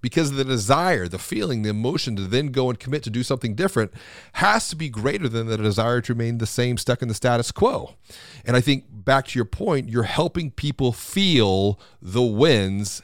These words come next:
And like you said, everyone wants to be part of something where they're winning together. Let's get real practical here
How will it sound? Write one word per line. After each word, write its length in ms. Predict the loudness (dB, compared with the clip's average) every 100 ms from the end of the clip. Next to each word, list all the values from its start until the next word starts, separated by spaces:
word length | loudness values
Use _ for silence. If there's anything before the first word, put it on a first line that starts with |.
| -12
And 200 | -10 -8
like 180 | -8 -8
you 60 |
said, 280 | -2 -2 -2 -8 -6
everyone 600 | -2 4 4 4 2 0
wants 200 | -2 -6
to 80 | -10
be 120 | -10
part 400 | -6 -2 -2 -4
of 80 | -10
something 600 | -6 -8 -8 -10 -10 -10 -16 -20 -12
where 120 | -8
they're 120 | -6
winning 420 | -4 -4 -4 -6 -10 -20 _ _
together. 420 | -8 -2 0 0 2
Let's 220 | 2 4
get 160 | 4
real 140 | 4 4
practical 520 | 4 2 2 -4 -4
here 340 | -2 0 -2